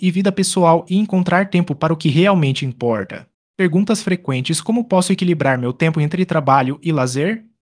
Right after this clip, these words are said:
Uma boa dica é fazer um cronograma. Separe horas para trabalhar e horas para relaxar. Lembre-se, o descanso é tão importante quanto o trabalho. Quais são algumas dicas para manter o equilíbrio entre ambição e vida pessoal? Defina metas realistas.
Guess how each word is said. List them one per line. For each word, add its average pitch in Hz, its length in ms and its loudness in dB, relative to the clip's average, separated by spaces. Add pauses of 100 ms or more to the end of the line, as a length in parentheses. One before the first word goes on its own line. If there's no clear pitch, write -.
Uma 147 180 2
boa 151 180 4
dica 180 220 2
é 160 100 2
fazer 143 320 2
um 139 60 0
cronograma. 131 680 0 (300)
Separe 175 360 0
horas 160 260 0
para 160 200 -4
trabalhar 165 560 -2
e 175 120 -2
horas 160 240 0
para 160 200 -2
relaxar. 143 680 -4 (320)
Lembre-se, 165 720 2
o 165 80 -2
descanso 180 480 2
é 180 60 6
tão 185 180 2
importante 196 500 4
quanto 185 280 2
o - 20 4
trabalho. 123 580 0 (360)
Quais 190 180 0
são 196 160 -2
algumas 180 340 0
dicas 165 360 -4
para 156 240 -4
manter 165 260 -2
o 165 40 -2
equilíbrio 170 420 -2
entre 180 200 -2
ambição 175 500 -4
e 185 100 -2
vida 175 240 0
pessoal? 135 640 -4 (360)
Defina 143 320 0
metas 147 300 0
realistas. 120 720 -2